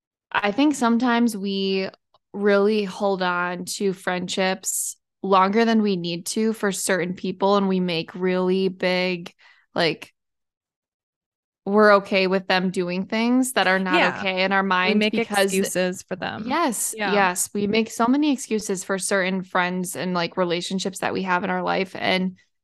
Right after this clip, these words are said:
Speaker 1: it really can be hard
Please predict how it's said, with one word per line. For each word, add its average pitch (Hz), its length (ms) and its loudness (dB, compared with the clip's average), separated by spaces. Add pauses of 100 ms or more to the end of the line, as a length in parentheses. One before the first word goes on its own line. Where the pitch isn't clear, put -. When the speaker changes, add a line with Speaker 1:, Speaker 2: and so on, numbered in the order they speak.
(640)
Speaker 1:
it 220 180 6
really 202 480 2
can 220 240 2
be 196 100 0
hard 185 680 -2